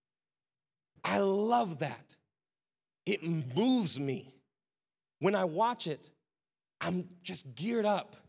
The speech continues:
And that's how we think God interacts with us. It's oftentimes how many of us, myself included, look at Lord of the Rings at the beginning of the year. I, trust me, if I didn't have three children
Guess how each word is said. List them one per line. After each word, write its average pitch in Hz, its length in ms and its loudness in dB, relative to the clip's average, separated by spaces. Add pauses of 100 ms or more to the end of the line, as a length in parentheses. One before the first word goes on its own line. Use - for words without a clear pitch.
(600)
And 143 140 -2
that's 190 180 -2
how 185 120 -4
we 175 140 -2
think 160 240 -8
God 143 180 0
interacts 135 340 -4
with 127 180 -2
us. 107 240 -12 (680)
It's 110 100 -6
oftentimes 151 460 -2
how 147 140 -2
many 147 240 -2
of 123 100 -4
us, 123 140 -10
myself 127 360 -2
included, 127 500 -6 (320)
look 135 180 0
at 135 60 -4
Lord 139 240 -2
of 117 40 -8
the 117 60 -4
Rings 131 240 -4
at 107 80 -14
the 120 60 -12
beginning 143 340 -4
of 143 60 -2
the 147 80 -6
year. 160 260 -8 (1500)
I, - 80 -2
trust 185 280 0
me, 120 160 -4 (1000)
if 123 180 0
I 170 100 4
didn't 185 180 -2
have 170 200 -6
three 185 220 -2
children 185 380 -4